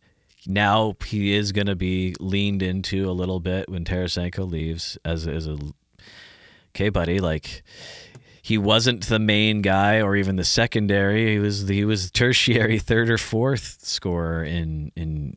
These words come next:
New York. I think they're gonna look at him as being more like number two or three, or maybe even number one in, in Saint Louis. So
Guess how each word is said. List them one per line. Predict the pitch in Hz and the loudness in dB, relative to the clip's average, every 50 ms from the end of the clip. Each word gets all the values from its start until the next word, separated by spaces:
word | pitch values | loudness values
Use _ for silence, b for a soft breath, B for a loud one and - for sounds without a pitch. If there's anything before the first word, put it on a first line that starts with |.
| - - | -12 -8
New | - 87 | -6 -4
York. | 85 85 87 90 92 82 80 - | -2 0 0 0 0 -2 -2 -2
I | - 82 | -4 -4
think | - 95 90 - | -2 -4 -4 -4
they're | - 92 95 87 | -2 -2 -2 -2
gonna | 90 87 85 82 | 0 -2 0 0
look | 82 82 90 95 - | 0 -2 -2 -2 -2
at | 90 82 | -2 -2
him | 85 80 78 | -2 -2 -4
as | 76 76 | -6 -6
being | - - 87 85 82 80 | -4 -4 -4 -2 -2 -4
more | 78 78 80 80 | -4 -4 -2 -2
like | 82 80 78 76 76 - - | -2 -2 -4 -6 -8 -10 -8
number | - 82 80 78 76 76 71 | -6 -6 -4 -4 -4 -6 -6
two | - - - - 90 82 78 | -6 -8 -6 -4 -4 -4 -4
or | 73 67 | -4 -6
three, | - - - - 95 95 92 90 80 | -8 -8 -6 -4 -4 -2 -2 -4 -4
or | 69 65 - - | -6 -8 -10 -8
maybe | 78 87 95 101 113 | -6 -4 -4 -2 -2
even | 110 101 92 | -2 -2 -2
number | 95 90 80 80 | -4 -4 -4 -6
one | 78 76 82 101 107 101 92 85 | -6 -4 -2 -2 -2 -2 -2 -4
in, | 80 73 71 73 65 65 B B B B B B B B B | -6 -8 -8 -10 -12 -14 B B B B B B B B B
in | - 80 80 | -8 -6 -6
Saint | - - 76 65 | -4 -4 -4 -6
Louis. | 50 50 50 52 55 - - - - _ _ _ | -6 -8 -10 -10 -10 -12 -12 -14 -18 _ _ _
So | _ - - - 76 76 73 71 | _ -16 -12 -10 -8 -8 -8 -8